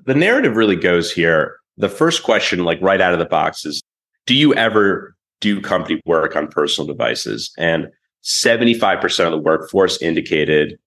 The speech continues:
that they do work on non-co-, non-company owned devices. So the next logical question, you go from there, because I think you want to go from there to, "Wait a second, are we talking about phones? Are we talking about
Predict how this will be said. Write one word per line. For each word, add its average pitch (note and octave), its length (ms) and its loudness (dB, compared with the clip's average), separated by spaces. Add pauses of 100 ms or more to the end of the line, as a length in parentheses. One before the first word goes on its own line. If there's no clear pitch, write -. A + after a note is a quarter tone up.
(220)
that D#2+ 120 -6
they D#2+ 140 0
do D#2 520 0 (140)
work D#2 480 0
on D#2 200 -2
non-co-, D2+ 420 -2
non-company D#2+ 580 -4
owned D2+ 120 -2
devices. C#2 640 -4 (320)
So - 100 -4
the D#3+ 80 4
next G#3 320 -2
logical G#2+ 560 0
question, E2+ 580 -2 (600)
you G2+ 120 -4
go G2 120 2
from G2+ 140 -2
there, E2+ 160 0
because F#2+ 320 -2
I G#2+ 80 2
think B2+ 320 -4 (540)
you G#2+ 120 -2
want A#2 280 2
to G2 420 0 (580)
go C3 160 4
from A#2 280 0
there G2 260 4
to, F2+ 260 -2
"Wait F#2+ 280 0
a F2+ 60 0
second, D#2+ 520 -2
are F#2 140 2
we F#2+ 100 0
talking F2+ 400 0
about D2+ 420 -2
phones? A#2+ 600 2
Are F2 100 2
we E2+ 100 -2
talking E2 440 -2
about D#2+ 460 0